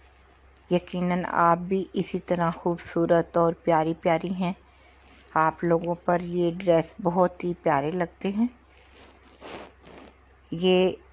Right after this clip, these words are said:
लॉन्ग हैं, ओपन गाउन हैं, शॉर्ट भी हैं,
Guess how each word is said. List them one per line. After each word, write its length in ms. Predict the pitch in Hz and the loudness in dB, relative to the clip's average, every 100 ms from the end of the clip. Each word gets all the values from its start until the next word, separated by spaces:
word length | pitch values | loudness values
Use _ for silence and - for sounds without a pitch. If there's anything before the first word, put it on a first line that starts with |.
| _ _ _ _ _ 180 | _ _ _ _ _ -2
लॉन्ग 500 | 180 190 190 208 220 | 2 4 4 2 2
हैं, 360 | 214 208 262 - _ _ - | 2 0 -2 -10 _ _ 2
ओपन 440 | 185 185 208 214 | 2 2 0 0
गाउन 340 | 196 175 180 196 | 2 2 2 0
हैं, 300 | 190 180 185 | 0 -2 -4
शॉर्ट 400 | - 202 185 190 - | -2 2 2 2 -2
भी 120 | 202 - | -4 0
हैं, 260 | 180 175 | -2 -2